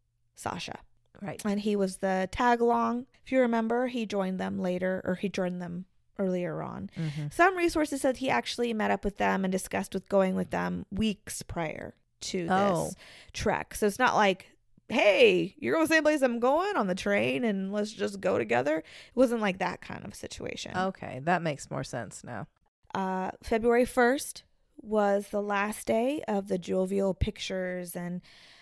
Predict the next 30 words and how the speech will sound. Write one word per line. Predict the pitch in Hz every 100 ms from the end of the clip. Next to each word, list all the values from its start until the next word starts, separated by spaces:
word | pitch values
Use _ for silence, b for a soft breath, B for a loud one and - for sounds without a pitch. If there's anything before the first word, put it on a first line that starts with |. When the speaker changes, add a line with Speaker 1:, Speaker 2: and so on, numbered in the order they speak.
| B
Speaker 1:
uh, | - 185
journal | 175 214 226 226 214
entries | 190 175 - 180 180 175
that | -
were | 185 180 180 180
being | - 175 175
taken | - 175 175 165 175
for | - 175
this | - -
trip. | - - 170 175 - - b b _
Rescuers, | 240 240 - 254 247 233 233 240 - - _
uh, | - 202 202
were | 202
sent | 190 - 214 -
out | 214 226
on | - 196
February | - 220 214 214 214 202
twentieth | 196 - - 220 196 202 294 - - _ _ - -
of | 208
their | 185 196
peers | 180 - 220 190 180 175
and | - 180
teachers | - 175 - 151 180 196
from | - - 185 185 180
their | 180 180
hiking | 180 190 185 - 165 165 190 - _
club, | - - - - 202 - - _
from | - 196 180 185
their | 180 180 202 - _
university. | - 226 240 196 175 - 156 220